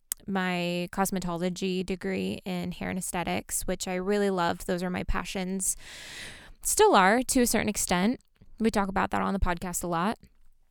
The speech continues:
I love helping women, and I still do hair. Um, I love helping women, um, figure out what helps with makeup and,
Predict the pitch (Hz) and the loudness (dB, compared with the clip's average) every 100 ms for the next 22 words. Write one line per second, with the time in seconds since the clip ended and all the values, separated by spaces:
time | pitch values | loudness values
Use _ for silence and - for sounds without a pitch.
0 | - - 214 208 196 190 208 202 208 196 | -20 -4 0 2 0 2 0 2 0 0
1 | 190 190 190 190 - 190 190 196 190 202 | 2 2 0 0 -2 -2 0 -2 -2 0
2 | 190 175 208 190 185 190 185 180 190 196 | 0 0 -2 0 0 0 0 0 -2 -4
3 | - - - - 202 190 190 208 202 190 | -14 -20 -16 -2 2 2 2 0 0 0
4 | - 185 190 185 180 175 196 180 180 - | -2 -2 -2 -4 -4 -2 -2 -2 -4 -6
5 | 185 180 190 185 - 247 277 254 254 - | -6 -4 -4 -6 -4 0 2 4 2 4
6 | 254 247 233 - 233 - 220 214 - 208 | 2 4 2 4 2 2 2 2 4 4
7 | 208 208 - 190 190 185 190 - | 4 2 0 0 0 0 -2 -4